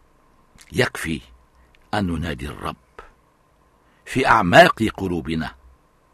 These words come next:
فنسمع صوته، نسمع صدى السماوات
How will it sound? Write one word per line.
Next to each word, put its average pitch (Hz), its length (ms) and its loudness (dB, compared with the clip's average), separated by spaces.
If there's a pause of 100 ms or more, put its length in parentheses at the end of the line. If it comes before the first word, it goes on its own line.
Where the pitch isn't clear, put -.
(440)
فنسمع 104 600 2
صوته، - 600 -4 (2000)
نسمع 90 600 -4 (340)
صدى 101 360 -2
السماوات 92 720 -2